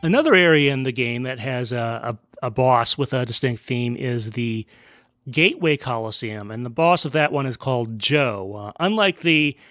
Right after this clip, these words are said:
X D and Gale of Darkness, where they seem to kinda go out of their way to give a lot of characters very strange names,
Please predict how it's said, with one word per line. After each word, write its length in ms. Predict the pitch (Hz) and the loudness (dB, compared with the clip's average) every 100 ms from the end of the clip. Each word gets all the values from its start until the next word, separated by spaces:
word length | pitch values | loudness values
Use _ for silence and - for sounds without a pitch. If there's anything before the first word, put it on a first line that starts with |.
| _ _ _ _ | _ _ _ _
X 220 | 165 - - | -2 -2 -2
D 220 | 170 156 | 2 2
and 100 | 143 | 4
Gale 200 | 156 147 | 2 2
of 60 | |
Darkness, 400 | 151 160 156 135 | 0 0 -2 -4
where 100 | 147 | 0
they 80 | 147 | 0
seem 260 | - 220 214 | 2 0 0
to 380 | 180 170 151 - _ _ | 2 4 4 0 _ _
kinda 240 | - 277 254 | -2 0 4
go 180 | 220 | 6
out 140 | 196 202 | 6 6
of 60 | |
their 140 | 185 160 | 4 2
way 200 | 165 175 | 2 0
to 80 | 147 | 2
give 160 | 147 | 0
a 40 | 131 | 2
lot 220 | 139 143 | 2 2
of 60 | |
characters 580 | - 156 156 - 139 117 | 0 0 0 0 -4 -2
very 260 | 123 151 147 | 2 2 2
strange 720 | - - 135 147 151 143 127 | -2 -2 0 2 2 -2 -2
names, 720 | 131 135 135 123 113 110 - | 0 2 2 0 -2 -4 -6